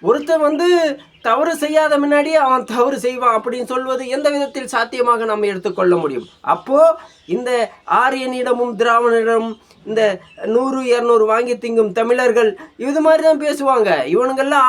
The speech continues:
ஆரியனுக்கு அடிமை, திராவிடனுக்கு அடிமை, பாதி தமிழர்கள் அப்படிதான் பேசுவாங்க. ஆனா பாதி தமிழர்கள் சீமான் பக்கம் இருக்கிறாங்க. முப்பத்தி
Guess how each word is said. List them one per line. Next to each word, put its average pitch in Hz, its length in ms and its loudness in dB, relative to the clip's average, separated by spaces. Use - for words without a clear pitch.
ஆரியனுக்கு 285 480 0
அடிமை, 277 240 -4
திராவிடனுக்கு 285 560 2
அடிமை, 254 260 0
பாதி 214 300 2
தமிழர்கள் 247 520 0
அப்படிதான் 294 420 -2
பேசுவாங்க. 277 500 -2
ஆனா 190 160 -2
பாதி 208 200 0
தமிழர்கள் 196 500 -2
சீமான் 226 420 -2
பக்கம் 180 240 -4
இருக்கிறாங்க. 151 440 -4
முப்பத்தி 277 320 -6